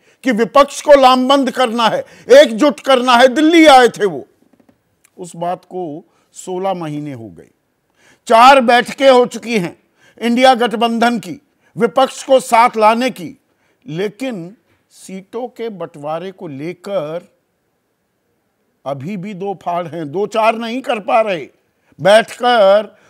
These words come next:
दो चार बातें हो जाएं, वो नहीं, आर पार हो रही है। और इसकी बानगी कुछ और मिली आज,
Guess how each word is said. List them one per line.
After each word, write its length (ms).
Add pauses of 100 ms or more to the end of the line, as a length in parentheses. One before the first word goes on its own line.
(120)
दो 180
चार 280
बातें 340
हो 140
जाएं, 220
वो 220
नहीं, 360 (280)
आर 260
पार 340
हो 180
रही 300
है। 140 (2250)
और 160
इसकी 320
बानगी 840 (220)
कुछ 220 (100)
और 300
मिली 340
आज, 440